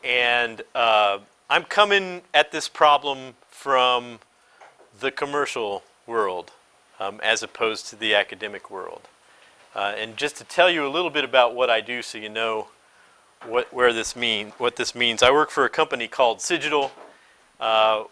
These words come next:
we have offices in New York and Boston and Amsterdam and Silicon Valley, and headquarters is in, um, Virginia. Got about a hundred and twenty people. And we work almost exclusively on software quality and software security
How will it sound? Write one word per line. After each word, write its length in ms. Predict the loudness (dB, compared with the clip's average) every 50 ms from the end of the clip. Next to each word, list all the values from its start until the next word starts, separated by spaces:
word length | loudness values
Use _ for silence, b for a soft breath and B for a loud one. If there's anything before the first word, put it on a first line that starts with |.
| _ -16
we 160 | -8 -2 2
have 180 | 6 6 6 8
offices 500 | 8 6 6 4 2 -4 -10 -10 -10 -10
in 140 | -10 -10 -8
New 80 | -6
York 300 | -2 0 2 2 2 0
and 120 | -4 -2 4
Boston 380 | 6 6 6 6 2 -4 -14
and 160 | -12 -10 -6 -4
Amsterdam 600 | -4 -4 -6 -8 -12 -8 -6 -2 -2 -2 -2 -4
and 100 | -8 -12
Silicon 320 | -8 -8 -8 -8 -6 -2
Valley, 400 | 2 4 6 6 4 2 -2 -4 -6 -6
and 280 | -4 -4 -4 -4 -6
headquarters 560 | -4 -4 -4 -4 -4 -8 -12 -12 -12 -12 -14
is 140 | -14 -16 -14
in, 280 | -12 -12 -12 -14 -16 -20 -20 _ _ -12
um, 180 | -10 -10 -10 -12 -12
Virginia. 540 | -14 -10 -8 -6 -6 -4 -4 -4 -6 -6 -8 _ b b b b b b b
Got 140 | -4 -4 -2
about 220 | 2 4 4 4
a 20 | 4
hundred 220 | 2 -2 -4 -4
and 100 | -6 -8
twenty 240 | -6 -6 -6 -6 -6
people. 380 | -8 -10 -8 -6 -6 -6 -8 -10 _ B B B B B B B B B
And 180 | -4 -4 -4
we 120 | -4 -4 0
work 400 | 4 4 4 4 2 0 -8 -4
almost 380 | -2 0 0 0 0 -4 -4 -8
exclusively 640 | -12 -12 -10 -8 -6 -6 -6 -8 -10 -8 -6 -2 0
on 300 | 2 2 2 0 -2 -4
software 500 | -6 -2 2 2 2 2 0 -4 -8 -8
quality 560 | -8 -4 0 2 2 2 0 -2 -6 -8 -10
and 140 | -12 -12 -10
software 380 | -6 -4 -2 -2 -2 -4 -8 -12
security 580 | -12 -14 -16 -14 -12 -12 -12 -12 -14 -16 -20